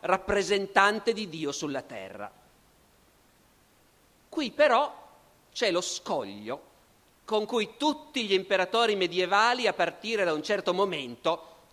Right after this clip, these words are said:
hanno dovuto fare i conti. Rappresentante di Dio sulla terra l'imperatore, ma c'è qualcun altro che a un certo punto comincia a dire: "No,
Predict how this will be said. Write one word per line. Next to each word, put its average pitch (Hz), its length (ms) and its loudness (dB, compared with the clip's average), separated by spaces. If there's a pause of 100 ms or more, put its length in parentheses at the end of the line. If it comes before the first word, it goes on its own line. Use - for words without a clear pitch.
hanno 208 260 4
dovuto 190 400 2
fare 147 260 2
i 175 140 -8
conti. 120 520 -10 (800)
Rappresentante 214 880 2
di 208 140 -2
Dio 226 180 0
sulla 202 260 0
terra 196 300 4
l'imperatore, 151 800 0 (460)
ma 175 200 -4
c'è 214 160 -2
qualcun 220 440 -2
altro 151 480 0
che - 80 -6
a 139 60 0
un 139 80 -4
certo 156 320 -4
punto 170 360 -4
comincia 143 420 -4
a 131 40 -4
dire: 143 260 -4
"No, 139 460 -2